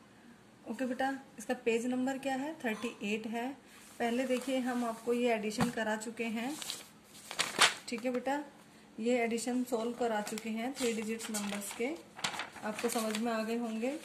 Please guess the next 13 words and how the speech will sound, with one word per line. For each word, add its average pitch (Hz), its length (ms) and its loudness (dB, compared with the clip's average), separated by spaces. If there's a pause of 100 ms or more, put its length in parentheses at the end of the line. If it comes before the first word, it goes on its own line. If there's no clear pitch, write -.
(140)
और 214 80 -2
आज 214 280 0
हम 247 140 2
क्या 240 160 0
करेंगे? 208 480 -4 (640)
ऐड, 180 160 0 (280)
ठीक 233 200 -4
है। 277 140 -2 (400)
सबसे 320 240 -4
पहले 302 240 2
बेटा 262 220 0
हम 262 120 2
क्या 247 200 -2